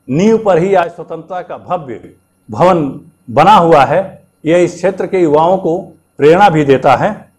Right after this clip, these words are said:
बरहज नगर का गौरवशाली अतीत रहा है। स्वतंत्रता आंदोलन के समय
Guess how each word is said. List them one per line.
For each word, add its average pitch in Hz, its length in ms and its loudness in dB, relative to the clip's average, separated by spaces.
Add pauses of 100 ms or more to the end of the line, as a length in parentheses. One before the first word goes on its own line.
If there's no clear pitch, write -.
(760)
बरहज 185 360 2
नगर 214 260 -2
का 151 180 0 (540)
गौरवशाली 175 600 2
अतीत 175 320 -2
रहा 170 200 4
है। 202 140 2 (540)
स्वतंत्रता 190 420 2
आंदोलन 185 440 2
के 175 160 -4
समय 175 540 -2